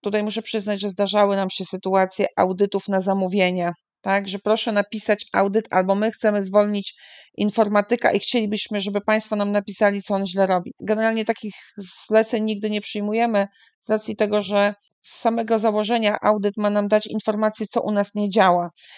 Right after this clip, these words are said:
Nie jest to ani złośliwość audytora. Audytor się zawsze będzie opierał, nie wiem, jak nie norm-, na normie iso, to na rozporządzeniu K R I, tak? Będzie popierał swoje raporty, konk-, e,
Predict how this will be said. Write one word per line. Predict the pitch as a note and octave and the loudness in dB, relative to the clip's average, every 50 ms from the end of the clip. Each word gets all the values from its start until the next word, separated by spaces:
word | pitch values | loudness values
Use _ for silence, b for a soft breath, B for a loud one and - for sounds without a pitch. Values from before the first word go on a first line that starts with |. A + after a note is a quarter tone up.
| B B B | B B B
Nie | - G#3 A3 A3+ | -2 0 0 2
jest | A#3 A3+ - - | 0 0 0 0
to | - | 2
ani | - - A#3 B3 A#3+ | 4 4 2 2 0
złośliwość | G3+ G3 G#3+ A3 G#3 - - G#3+ G#3 G3+ G3+ G3 - - - - | 0 0 0 0 -2 -2 -4 -4 -2 -2 -2 -4 -4 -4 -2 0
audytora. | F#3+ F#3 F#3 F#3+ F#3 - F#3+ F#3 F#3+ F#3 | 0 0 -2 -2 0 2 2 2 2 2
Audytor | F#3+ F#3+ F#3+ G3+ G3 A3 G3 - | 0 0 -2 -2 -4 -4 -4 -2
się | - A3+ | -2 0
zawsze | G3 G#3+ G#3+ G#3 - - | 2 2 2 2 0 -4
będzie | G3+ G#3 G3+ G3+ G#3 G#3 | -4 -2 -2 0 0 0
opierał, | G3+ - G3+ G3 G3+ G3 G3 G3 | 0 2 2 4 4 2 2 0
nie | G3 G3 F#3+ F3+ | -2 -4 -4 -2
wiem, | F#3 F#3+ | 0 0
jak | G3 G3+ - | 0 0 0
nie | A3 G#3+ G#3 | -2 -2 0
norm-, | G#3 G#3 G#3 G#3 G#3 - - G3 | 0 0 0 -2 -4 -4 -2 0
na | G3+ G3+ | 0 2
normie | G3+ G#3 G#3 G#3 G#3+ G#3+ G#3+ - G#3+ | 2 2 0 0 -2 -2 -2 -2 -2
iso, | G3+ - - F#3 F3+ B B B B B B _ | -2 -2 -2 -4 -4 B B B B B B _
to | - G3 | -4 0
na | G3 G#3 G3+ | 2 4 4
rozporządzeniu | G#3 G#3 - - - G3 G3+ G#3+ G3+ A3 G#3 G#3+ G#3+ | 4 2 2 -2 -6 -4 -4 -2 -2 -2 -2 -2 -2
K | - - A3+ G#3 | 0 4 8 10
R | G#3 G#3 G#3 A3+ | 10 10 10 8
I, | G#3+ G3 F3+ F3 - _ B B B B B B - | 4 0 0 -2 -6 _ B B B B B B 0
tak? | - G#3 G#3 G#3+ - B B B B B B - - | 2 2 2 2 0 B B B B B B -8 0
Będzie | F3+ G3+ A3 A#3 F#3+ A3 A3+ G#3 G#3 - - - F#3+ G3+ - | 2 4 4 4 4 4 2 2 2 -2 -6 -8 -6 -4 -4
popierał | G#3+ G#3 - A3 G#3+ A3 A3 G3+ | -4 0 2 4 4 4 2 2
swoje | - - G#3+ G#3+ G#3 G#3 | 0 0 2 2 4 4
raporty, | G#3 G#3 G3+ - G#3+ G#3 A3 - _ - G#3+ G#3 G#3 G#3 G#3 G#3 G#3 - - - | 2 2 2 4 2 2 2 0 _ -2 0 2 4 4 4 2 2 0 -2 -2
konk-, | A3 G#3 G3+ - - | -4 -4 -4 -4 -4
e, | - G3 G3 G3+ G3 | -2 -2 0 -2 -2